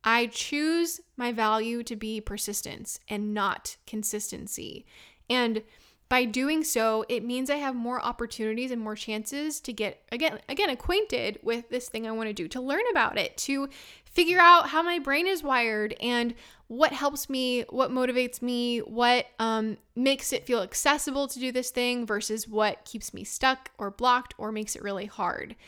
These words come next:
So just, like, the more opportunities I have, again, just, just thinking about it, um, almost like rolling a dice, right? Like, the more opportunities I have, it doesn't matter what number it is, it's still a number,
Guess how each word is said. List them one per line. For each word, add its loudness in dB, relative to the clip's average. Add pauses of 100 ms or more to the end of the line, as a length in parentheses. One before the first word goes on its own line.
(300)
So 0
just, 0
like, -4
the 0
more 2
opportunities -2
I -2
have, 4 (600)
again, 2
just, -2
just -6
thinking -2
about 2
it, 4
um, -2 (720)
almost 0
like -2
rolling -2
a -2
dice, -2 (180)
right? -2
Like, -6
the -4
more 0
opportunities -4
I 0
have, 4
it -20
doesn't -2
matter 4
what 0
number 2
it 0
is, -2
it's -4
still 0
a -2
number, 2